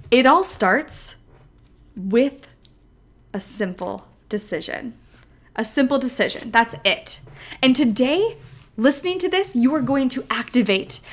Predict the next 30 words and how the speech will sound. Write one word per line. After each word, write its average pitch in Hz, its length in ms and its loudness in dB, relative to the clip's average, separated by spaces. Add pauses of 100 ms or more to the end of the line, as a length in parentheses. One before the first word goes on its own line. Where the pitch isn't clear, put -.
(120)
Today, 240 440 4
you 226 300 0
are 254 60 0
going 247 380 -2
to 240 140 -4
make 220 300 -2
a 202 40 -8
plan. 208 520 -2 (240)
Today, 254 400 2
you 240 280 0
are 220 120 2
choosing 285 680 2
yourself, 208 580 2
your 190 240 0
goals, 196 500 0
and 202 320 0
your 220 320 6
new 208 320 0
reality. 175 800 -2 (600)
Today, 269 460 2
I'm 285 220 4
inviting 214 640 2
you 180 160 -4
to 208 120 -6
not 254 400 0
only 226 400 2
press 214 460 -2
play - 560 -4 (280)
on 202 140 4
this 190 180 -2